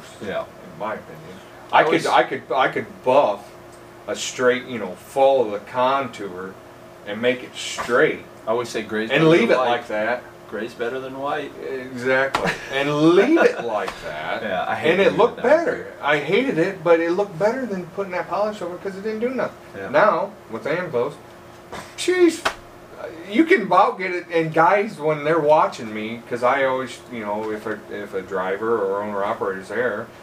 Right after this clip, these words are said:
Speaker 2: I'm like, "Check this stuff out." And I'll do that spot.
Speaker 1: Yep.
Speaker 2: And then when I wipe it off, they're like,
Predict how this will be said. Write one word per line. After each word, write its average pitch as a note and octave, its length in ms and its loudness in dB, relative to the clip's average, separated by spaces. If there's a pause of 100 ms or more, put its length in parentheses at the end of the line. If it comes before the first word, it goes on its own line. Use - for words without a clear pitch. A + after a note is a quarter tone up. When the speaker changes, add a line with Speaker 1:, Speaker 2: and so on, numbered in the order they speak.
(160)
Speaker 2:
I'm F#3+ 120 -4
like, A3 180 -4
"Check - 220 -10
this G#3+ 160 -10
stuff - 260 -6
out." B2 160 -10 (420)
And B2 120 -2
I'll D#3+ 180 4
do F3+ 220 0
that - 260 4
spot. - 540 -6
Speaker 1:
Yep. G#2+ 200 -4
Speaker 2:
And B2+ 160 0
then C3 120 -4
when C#3 120 0
I C#3+ 160 4
wipe D3 360 4
it A#2+ 80 -4
off, E3 260 4
they're G#2 140 -4
like, F2+ 180 -6